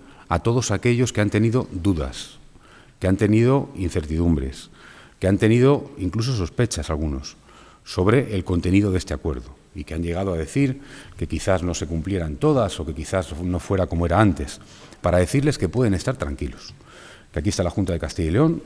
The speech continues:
está el P P y está el pesoe, y que este acuerdo, y hoy lo acaba de expresar el consejero, garantiza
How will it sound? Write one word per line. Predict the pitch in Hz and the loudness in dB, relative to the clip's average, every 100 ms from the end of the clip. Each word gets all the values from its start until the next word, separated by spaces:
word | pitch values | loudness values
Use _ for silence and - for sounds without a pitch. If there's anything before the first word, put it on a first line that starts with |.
| - | -14
está | - 85 | -12 -8
el | |
P | 71 | -6
P | 78 151 - | 0 0 0
y | 80 | -6
está | - | -4
el | 87 | -2
pesoe, | 82 - 139 165 165 - - - - | -2 2 4 4 0 -14 -20 -20 -12
y | - | -8
que | 101 | -6
este | - | -6
acuerdo, | 90 139 156 175 - | -2 0 2 0 -4
y | 82 80 | -4 -2
hoy | 85 | 0
lo | 82 80 | 0 -2
acaba | 87 90 | 0 0
de | |
expresar | 80 78 87 | 0 -4 -2
el | 90 | -2
consejero, | 104 120 127 139 80 | -2 0 2 2 4
garantiza | 92 92 92 156 - 156 | 2 4 4 2 0 -6